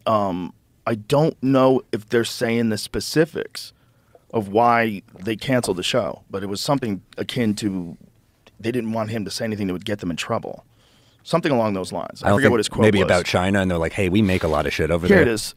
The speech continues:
Speaker 2: Yeah.
Speaker 1: Here it is. Um, Apple, Jon Stewart says Apple T V canceled his show because they didn't want me to say things that might get me in trouble.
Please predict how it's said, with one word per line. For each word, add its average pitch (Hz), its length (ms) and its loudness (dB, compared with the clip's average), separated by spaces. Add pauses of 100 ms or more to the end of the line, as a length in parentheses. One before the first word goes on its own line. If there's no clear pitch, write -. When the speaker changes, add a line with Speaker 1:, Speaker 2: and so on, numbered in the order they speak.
(120)
Speaker 2:
Yeah. 76 320 -8
Speaker 1:
Here 147 200 6
it 104 80 0
is. 92 240 -4
Um, 117 420 4 (220)
Apple, 151 340 2 (640)
Jon 151 180 4
Stewart 156 220 2
says 135 180 4
Apple 135 220 2
T 147 80 -2
V 127 100 2
canceled 139 340 0
his 120 120 2
show 131 220 4
because 117 420 0
they 120 140 2
didn't 147 340 2
want 127 260 4
me 127 100 4
to 117 100 0
say 123 240 0
things 117 340 -2
that 117 160 0
might 113 240 0
get 120 180 2
me 110 140 0
in 107 80 0
trouble. - 420 -6